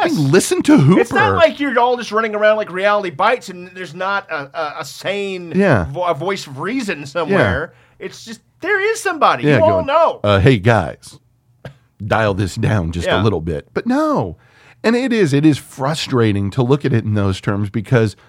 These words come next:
Speaker 1: like I said, we were, I was that guy for a while where it's like, "I just wanna protect you." I remember getting upset when a girl I
Speaker 2: Sure.
Speaker 1: was dating when I was straight edge, and we'd go to a party and she'd drink, and I'd be like,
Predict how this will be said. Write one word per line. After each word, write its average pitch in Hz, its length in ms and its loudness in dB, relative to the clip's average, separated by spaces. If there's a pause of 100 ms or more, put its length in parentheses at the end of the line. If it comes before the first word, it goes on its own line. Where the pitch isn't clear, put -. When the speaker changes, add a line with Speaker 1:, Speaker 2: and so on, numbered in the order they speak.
(200)
Speaker 1:
like 110 80 -4
I 120 40 2
said, 147 120 0
we 117 140 0
were, 135 260 2
I 113 220 0
was 147 220 0
that 98 300 -2
guy 101 240 0
for 107 160 -4
a 101 40 0
while 95 180 0
where 107 80 0
it's 104 80 -6
like, - 100 -6
"I 165 100 -4
just 139 100 -8
wanna 160 160 -2
protect 151 440 -10
you." 165 220 -2 (360)
I 240 80 -2
remember 190 340 2
getting 139 260 -2
upset - 320 -4
when 127 120 -2
a 123 40 0
girl 123 280 0
I 120 40 2
Speaker 2:
Sure. 117 60 0
Speaker 1:
was 110 140 -2
dating 123 220 0
when 120 100 0
I 123 80 2
was 113 120 -2
straight 117 440 -2
edge, 107 280 0
and 110 120 -4 (240)
we'd 139 160 4
go 151 100 6
to 135 60 6
a 120 60 2
party 127 280 0
and 110 100 -4
she'd 107 360 -6
drink, 110 460 -4
and 117 100 -2
I'd 113 100 -2
be 120 60 0
like, 113 200 -2